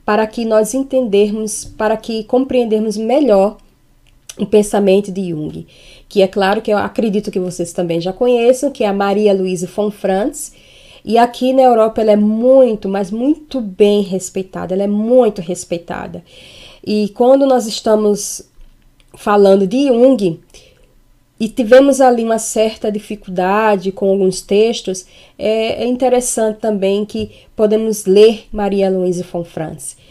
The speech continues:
Mas, a princípio, eu estou trazendo esse texto para vocês e eu vou dar continuidade no próximo vídeo. Eu vou tentar, no máximo, é, trazer, é, esses vídeos que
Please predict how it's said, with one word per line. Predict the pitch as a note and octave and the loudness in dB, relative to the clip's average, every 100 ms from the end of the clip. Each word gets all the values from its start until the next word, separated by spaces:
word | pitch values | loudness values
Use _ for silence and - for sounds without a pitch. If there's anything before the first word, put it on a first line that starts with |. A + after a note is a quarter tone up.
| - - | -20 -10
Mas, | A#3 C4+ D4 | 0 2 2
a | |
princípio, | D4 C#4+ B3+ A#3 | 2 0 0 -2
eu | G#3 | -2
estou | G#3 | -2
trazendo | G3 F#3 F#3 E3 E3 - | -4 -2 -2 -4 -8 -6
esse | - B3+ D4 C#4+ | 2 2 2 -2
texto | G#3+ G#3 G3+ | 0 0 -2
para | F#3+ | -6
vocês | F3+ F#3+ - G#3 A#3+ B3 - _ _ - | -6 -6 -2 0 -2 -4 -18 _ _ -12
e | G#3+ | 2
eu | B3 | 4
vou | B3 A#3+ | 6 2
dar | G#3+ G#3+ | 2 -2
continuidade | - C#4+ E4 D4 D4 C4 G3 G3 F#3+ F#3 | 0 0 2 2 2 0 0 0 0 -4
no | G#3+ | -4
próximo | G#3 G#3 G#3 G#3 G#3 | 0 0 0 -4 -6
vídeo. | E3+ E3 D#3 E3 _ - - - | -6 -8 -10 -16 _ -20 -20 -8
Eu | G3 | -4
vou | F#3+ A#3 | -2 0
tentar, | C4+ B3+ A3+ | 0 0 -2
no | G#3 D4 | -2 0
máximo, | C#4+ G#3+ G3 G3+ - A#3 A#3+ B3 _ _ _ _ - - | 0 0 0 -2 -6 -8 -8 -12 _ _ _ _ -20 -4
é, | G#3 G#3 | 2 2
trazer, | G#3 A#3 A3+ F3 G3+ G3+ A3+ - | 0 -2 -2 0 2 4 2 -2
é, | G3 G3 G3 F#3+ | -2 0 0 0
esses | G#3 - F#3 | -2 -6 -10
vídeos | F3+ G#3 A3 A3 A#3 A#3+ | -6 -4 -4 -4 -6 -8
que | - A3+ A3 G#3+ G#3+ | -10 -6 -4 -2 -4